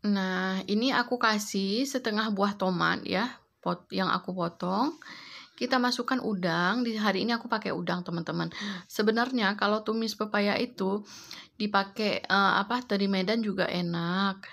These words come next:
dipakai udang rebon juga enak, ya, teman-teman. Jadi sesuai selera. Nah, hari ini aku dapat di, apa, di tempat orang jual ikan itu udang kecil, teman-teman. Jadi kalau udang itu ada manis-manisnya, ya.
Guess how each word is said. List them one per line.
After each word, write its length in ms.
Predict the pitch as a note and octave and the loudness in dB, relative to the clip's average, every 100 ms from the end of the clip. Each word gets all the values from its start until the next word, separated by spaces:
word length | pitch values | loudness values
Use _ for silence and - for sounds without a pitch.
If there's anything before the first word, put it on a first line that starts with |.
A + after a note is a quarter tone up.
| - - | -20 -10
dipakai 400 | G3 F#3+ F3+ - | -6 -4 -4 -4
udang 240 | F3+ F3+ F3+ | -2 -2 -2
rebon 320 | F3 F3 A3+ | -2 -2 -4
juga 240 | G#3 F3 | -2 -2
enak, 320 | - F#3 A3 A3+ | -2 -2 -4 -4
ya, 80 | |
teman-teman. 480 | A3+ A3 A3 A3+ C4 C4+ - F#3 - - | -4 -4 -4 -2 -2 -4 -12 -14 -14 -2
Jadi 180 | A3 A#3 | 0 0
sesuai 460 | - G#3 F3+ F3 | -2 -2 0 -2
selera. 420 | F3+ E3+ D#3+ D#3+ E3 - - - - - - - - - - | -2 -8 -10 -12 -12 -16 -20 -20 -20 -20 -20 -20 -20 -20 -10
Nah, 320 | E3+ D#3+ E3 | -6 -4 -2
hari 240 | E3+ E3+ F3 | -2 -2 -2
ini 80 | A3 | -2
aku 240 | G#3+ G#3+ | -2 0
dapat 400 | G3+ G3+ G#3 F#3+ | 0 2 -2 -2
di, 400 | F3+ F#3 F#3 F#3 | -2 -2 -2 0
apa, 380 | - F3 - B3+ - - - _ | -2 -2 -2 -4 -6 -18 -20 _
di 100 | G3 | -4
tempat 460 | F#3+ F#3+ F#3+ F#3+ - | -2 0 0 0 0
orang 220 | G3 G3 | 0 0
jual 160 | F#3+ F#3+ F3+ | 0 0 0
ikan 160 | F3+ | -2
itu 240 | F3 F#3 G#3+ | -2 -2 0
udang 480 | C4 - G#3 G#3 G#3 | 2 2 2 4 2
kecil, 380 | G#3 - A#3+ A#3 | 0 0 0 0
teman-teman. 560 | G#3+ G#3 G3+ G3 A#3 - - - - - - _ _ | -2 -2 -2 -4 -6 -12 -20 -20 -20 -20 -20 _ _
Jadi 160 | - G3 | -4 0
kalau 240 | A#3 G#3 | 2 2
udang 240 | F#3 F3+ - | 4 2 0
itu 240 | F#3 A3 | -2 2
ada 540 | - F#3 F#3 F3 - _ - - _ _ | 2 2 2 0 -2 _ -20 -20 _ _
manis-manisnya, 840 | - G3 G3 G3+ F#3+ F#3+ G3 - G#3 | -2 0 0 0 0 0 -2 -2 0
ya. 160 | F#3 | 0